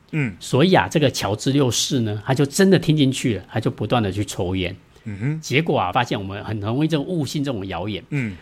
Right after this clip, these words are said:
Speaker 2: 这个抽烟呢，不仅没有治愈他的口疾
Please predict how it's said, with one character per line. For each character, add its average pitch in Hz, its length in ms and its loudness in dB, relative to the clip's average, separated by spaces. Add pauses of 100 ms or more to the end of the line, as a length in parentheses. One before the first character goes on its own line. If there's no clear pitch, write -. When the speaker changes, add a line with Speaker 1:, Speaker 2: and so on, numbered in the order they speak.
(180)
Speaker 2:
这 262 100 4
个 233 100 6
抽 185 240 4
烟 175 200 8
呢， 156 200 4 (360)
不 240 160 4
仅 151 240 0
没 120 140 2
有 127 120 2
治 143 240 -4
愈 147 140 2
他 120 140 2
的 113 80 0
口 85 240 -6
疾 82 240 -12